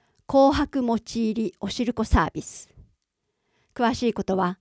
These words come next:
登別観光協会、電話番号零一四三八四の三三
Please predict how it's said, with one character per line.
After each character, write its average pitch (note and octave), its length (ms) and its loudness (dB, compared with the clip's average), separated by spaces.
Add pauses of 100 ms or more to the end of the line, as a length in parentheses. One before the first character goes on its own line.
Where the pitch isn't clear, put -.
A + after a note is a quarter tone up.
(380)
登 G#3+ 320 4
別 G3+ 240 -4
観 A3 180 -4
光 A#3 220 0
協 F#3+ 220 0
会、 - 380 -12 (400)
電 G#3+ 180 2
話 G#3+ 120 2
番 F#3+ 260 2
号 - 360 -8 (320)
零 A3+ 180 4
一 A#3 240 -4
四 F#3 180 0
三 D#3+ 360 -6 (260)
八 G#3 280 -8
四 F#3+ 280 -2
の - 180 -10 (160)
三 G#3 420 -4
三 G#3 360 -4